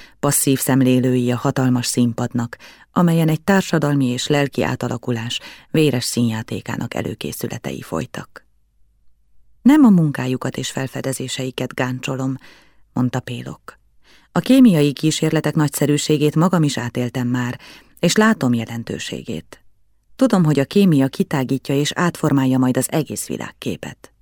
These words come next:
Mindössze a fiatalok tudákosságától, mindent letorkoló, összetákolt elméleteitől érzek némi bosszúságot. A kezdetén vannak valaminek, és a beérkezettség pózában kérkednek.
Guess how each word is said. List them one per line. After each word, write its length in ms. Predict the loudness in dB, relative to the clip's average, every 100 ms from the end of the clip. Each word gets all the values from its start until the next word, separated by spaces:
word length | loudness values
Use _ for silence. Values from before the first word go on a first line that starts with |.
| _ _ _ _ -20 _ _
Mindössze 560 | 6 8 8 4 2 4
a 60 | 4
fiatalok 520 | 4 4 2 0 2
tudákosságától, 1200 | 2 2 0 -4 -4 -2 -2 -2 -4 -6 -8 -8 -12 -20 0
mindent 420 | 6 8 8 4
letorkoló, 680 | 4 4 2 2 -2 0 0 0
összetákolt 680 | 0 0 -2 -2 -2 -2 2
elméleteitől 880 | 2 4 4 2 0 -2 -4 -6
érzek 360 | -4 -6 -6 -2
némi 280 | 0 0 -2
bosszúságot. 960 | -2 -4 -4 -8 -10 -8 -10 -12 -18 _ _ _ -20 -20 -10 -2
A 80 |
kezdetén 540 | 2 4 4 2 4 4
vannak 300 | 2 0 -2
valaminek, 640 | -4 -2 -4 -4 -8 -20 _ _
és 200 | -2 0
a 60 | 4
beérkezettség 800 | 4 4 2 -2 -2 -2 -4 -4
pózában 640 | -4 -4 -4 -4 -4 -4
kérkednek. 760 | -4 -8 -8 -8 -6 -8 -12